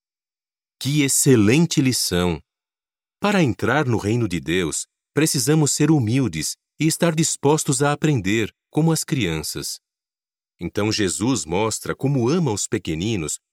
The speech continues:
por pegá-los nos braços e abençoá-los.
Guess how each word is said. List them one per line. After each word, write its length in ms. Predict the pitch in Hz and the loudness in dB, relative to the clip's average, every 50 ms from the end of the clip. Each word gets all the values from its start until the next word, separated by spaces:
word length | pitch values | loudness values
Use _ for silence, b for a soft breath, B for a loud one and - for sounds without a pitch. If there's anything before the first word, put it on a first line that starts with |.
| _ _ _ | _ _ _
por 160 | - 156 160 | 0 0 0
pegá-los 560 | - - 175 151 104 117 131 156 156 156 135 | 2 0 0 2 2 0 0 2 2 0 2
nos 180 | 135 151 143 - | 0 0 0 0
braços 560 | 87 82 92 113 127 127 127 - 104 92 87 | -2 -2 0 0 0 0 -2 -2 -2 -2 0
e 60 | 120 | 0
abençoá-los. 920 | 143 139 123 147 151 147 - - 131 110 107 113 117 98 76 69 - - - | 0 0 2 0 0 0 0 2 2 2 2 2 0 -2 -4 -4 -6 -8 -10